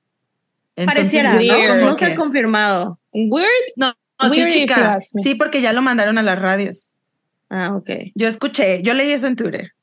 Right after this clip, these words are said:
Speaker 2: Me encanta, me encanta la portada que dice Slut.
Speaker 3: No, sí.
Speaker 1: Sí, eso está increíble,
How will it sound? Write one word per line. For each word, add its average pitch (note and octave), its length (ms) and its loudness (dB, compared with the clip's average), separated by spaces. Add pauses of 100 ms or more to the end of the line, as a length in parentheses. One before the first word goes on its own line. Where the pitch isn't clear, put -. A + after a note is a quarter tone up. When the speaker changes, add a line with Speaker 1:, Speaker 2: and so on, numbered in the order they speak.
(360)
Speaker 2:
Me C4+ 160 -2
encanta, E4 400 0 (200)
me D4 100 0
encanta E4+ 400 -2
la G4+ 160 -2
portada G3 800 0 (100)
que G3 120 -4
dice G3+ 340 0 (100)
Slut. G#3 280 -6
Speaker 3:
No, B3 200 2 (400)
sí. - 260 -2
Speaker 1:
Sí, A3 420 2
eso A3 440 -2
está C#4+ 160 -6
increíble, C#4 560 0